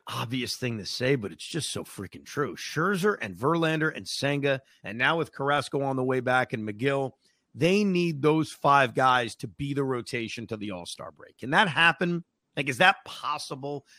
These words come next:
that those five guys can just pitch every five days for the next couple of months? Because if they do, there's a little bit of hope. There's a little bit of hope that,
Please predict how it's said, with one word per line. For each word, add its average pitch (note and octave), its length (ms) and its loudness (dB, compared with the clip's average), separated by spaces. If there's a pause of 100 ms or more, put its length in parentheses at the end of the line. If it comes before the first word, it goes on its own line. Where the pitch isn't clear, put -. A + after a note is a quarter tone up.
that B2+ 120 -4 (100)
those F3 300 2
five E3 440 4
guys D3+ 340 4
can C#3+ 120 -4
just A2 280 -12
pitch - 400 -6 (360)
every F3 380 2
five E3+ 460 6
days D#3 480 0 (220)
for C#3+ 100 -2
the D3 40 2
next D3+ 220 2
couple D#3 320 0
of D3 80 2
months? D3 420 2 (260)
Because F#3 260 0
if B3+ 160 0
they G#3 160 2
do, C3 640 4 (540)
there's F3+ 260 6
a F3 40 6
little F#3+ 420 0
bit F3+ 180 6
of C#3 80 0
hope. - 420 -6 (680)
There's G3+ 180 0
a - 60 -2
little C#4 440 2
bit C#3 180 0
of A2 80 -4
hope - 400 -6
that, F3 280 8